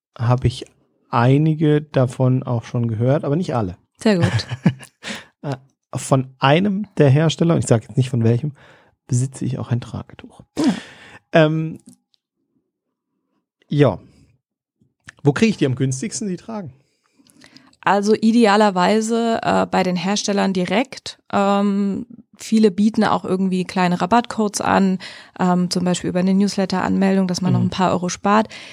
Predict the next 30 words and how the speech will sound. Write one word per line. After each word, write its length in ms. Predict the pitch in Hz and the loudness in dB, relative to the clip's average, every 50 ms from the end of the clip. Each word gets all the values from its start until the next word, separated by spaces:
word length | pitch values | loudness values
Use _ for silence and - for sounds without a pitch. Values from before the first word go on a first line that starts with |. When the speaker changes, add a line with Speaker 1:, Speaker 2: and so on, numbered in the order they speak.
| - - _ | -20 -20 _
Speaker 2:
Wenn 280 | - 170 190 185 196 196 | 0 4 4 6 6 6
man 180 | 190 190 185 185 | 6 4 4 4
das 160 | 185 185 - | 2 0 0
im 140 | - 190 185 | 0 0 0
Rahmen 340 | 180 180 185 185 196 196 190 | 0 0 2 2 2 2 2
einer 180 | 185 185 185 185 | 0 -2 -4 -4
Trageberatung 840 | - - - 240 247 233 226 214 208 202 208 220 - - 220 214 | -4 -2 -2 0 0 0 -2 -2 -4 -4 -6 -4 -4 -2 -2 -2
macht, 420 | 208 214 220 254 - - - - - | 0 -2 -2 -4 -4 -6 -6 -6 -6
ähm, 340 | 190 185 180 180 185 180 180 | -4 -4 -2 -2 -2 -4 -4
die 80 | 175 - | -6 -8
Trageberaterinnen 840 | - - - 196 202 190 196 190 190 190 - 202 185 190 190 180 175 | -8 -6 -4 -4 -2 -2 -2 -2 -4 -4 -4 -6 -6 -4 -4 -4 -4
haben 160 | 180 185 - | -6 -6 -6
eigentlich 320 | - - - - - - | -6 -6 -8 -8 -6 0
immer 260 | - 214 214 214 214 | 2 4 4 4 4
irgendwie 380 | - 208 208 202 202 202 202 202 | 2 2 2 2 2 2 2 2
über 160 | - 185 196 190 | 2 0 0 0
die 100 | 190 190 | 0 0
Händler 420 | 170 190 196 202 196 202 196 185 | 0 0 0 2 2 2 2 2
noch 260 | 185 180 175 175 - | 2 2 0 -2 -4
Codes, 420 | - - 208 202 208 214 220 - - | -2 2 4 6 6 6 4 2 0
die 120 | - 185 | 0 0
die 160 | 180 175 175 | 0 0 -2
den 100 | 180 - | -2 -4
Eltern 300 | - - 185 190 190 185 | -6 -6 -4 -4 -4 -4
an, 100 | - 196 185 | -4 -2 -2
mit 160 | 196 - - | -2 -2 -2
an 100 | - 185 | -2 -2
die 100 | 180 170 - | -2 0 2
Hand 200 | 214 240 233 - | 2 2 2 4
geben, 260 | - 208 208 208 | 2 4 4 4